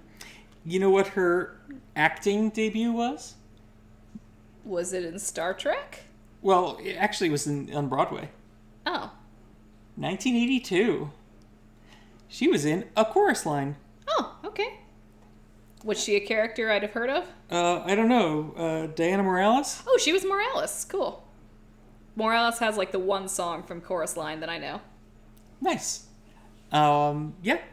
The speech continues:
Speaker 1: She
Speaker 2: Which is about getting kicked out of performing arts school.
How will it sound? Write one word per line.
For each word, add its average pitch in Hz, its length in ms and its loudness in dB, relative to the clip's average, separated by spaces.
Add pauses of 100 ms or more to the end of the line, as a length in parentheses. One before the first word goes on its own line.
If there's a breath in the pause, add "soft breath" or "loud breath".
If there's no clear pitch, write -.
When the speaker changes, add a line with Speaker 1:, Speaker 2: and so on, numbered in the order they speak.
(380)
Speaker 1:
She 143 100 -2
Speaker 2:
Which 151 100 0
is 202 120 -2
about 180 500 -4
getting 175 340 -4 (480)
kicked 214 240 -6
out 175 120 0
of - 80 -6
performing 185 420 -8
arts 139 220 -8
school. - 340 -8